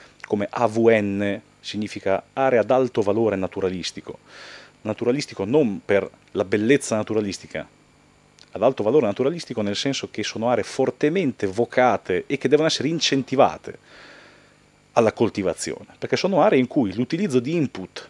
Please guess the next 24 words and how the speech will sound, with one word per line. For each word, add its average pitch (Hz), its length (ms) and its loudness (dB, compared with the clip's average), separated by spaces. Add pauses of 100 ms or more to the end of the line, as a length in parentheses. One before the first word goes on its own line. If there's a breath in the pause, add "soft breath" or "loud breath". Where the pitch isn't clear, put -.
(120)
esterni, 131 760 4 (220)
quindi 101 380 -2
tutti - 220 -12
i - 20 -2
vari 127 220 2
mezzi 110 380 -4
tecnici, 104 640 0 (640 loud breath)
dai - 80 -6
prodotti 117 320 0
chimici 90 600 -4
alle 90 200 -6
concimazioni, 90 800 -6
all'acqua, - 500 0
è 180 140 0
ridotto 196 480 2
ai 190 160 0
minimi 139 340 0
termini. 78 480 -4 (720 loud breath)
Questo - 240 -2
grazie 131 320 2
anche 123 240 0
alla 90 260 2 (440)
bontà 135 640 4 (680)
pedoclimatica 123 1080 0